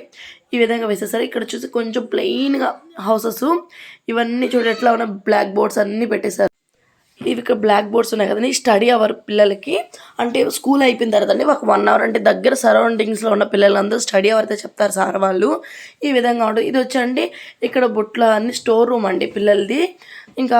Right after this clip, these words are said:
స్టోర్ రూమ్ అదే అండి, పిల్లల క్యారేజెస్, వంటి లంచెస్ అన్నీ ఉంటాయి కదండి, అవన్నీ ఒక దగ్గర పెట్టుకుంటే ఒక రూమ్ అంటూ దాన్ని కేటాయించారండి. చాలా అంటే చాలా బాగుంటుంది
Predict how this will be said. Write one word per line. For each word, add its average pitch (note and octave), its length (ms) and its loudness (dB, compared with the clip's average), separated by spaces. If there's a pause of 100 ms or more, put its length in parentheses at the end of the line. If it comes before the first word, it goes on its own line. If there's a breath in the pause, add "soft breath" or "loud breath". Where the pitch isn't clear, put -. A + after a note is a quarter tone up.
(300)
స్టోర్ B3+ 240 2
రూమ్ A#3+ 140 2
అదే A3+ 140 2
అండి, A3+ 160 0 (160)
పిల్లల A3+ 300 0
క్యారేజెస్, G#3 540 0 (140)
వంటి G#3+ 220 -2
లంచెస్ G#3 420 -4
అన్నీ G#3+ 200 -2
ఉంటాయి A3 240 2
కదండి, G#3 200 2
అవన్నీ A3 360 0
ఒక A#3+ 160 -2
దగ్గర G3 240 -4
పెట్టుకుంటే G#3+ 340 -4
ఒక - 180 -2
రూమ్ A3+ 260 -2
అంటూ A3+ 240 -2 (400 loud breath)
దాన్ని G#3 200 -2
కేటాయించారండి. G#3 760 -2
చాలా A3+ 300 0
అంటే C4+ 160 0
చాలా A3+ 280 0
బాగుంటుంది G#3+ 480 0